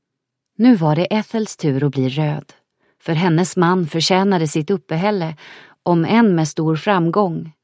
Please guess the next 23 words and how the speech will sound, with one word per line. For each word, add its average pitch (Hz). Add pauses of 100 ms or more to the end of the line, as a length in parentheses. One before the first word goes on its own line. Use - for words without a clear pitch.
genom 135
att 131
handla 143
med 127
metallskrot, 160 (440)
vilket 135
knappast -
var 139
någon 139
elegant 156
sysselsättning. 156 (2000)
Gertrude 180
klappade 151
sin 160
mormor 135
på 147
axeln 165
igen 165 (100)
och 202
gled 220
bort 135
genom 139
trädgården. 156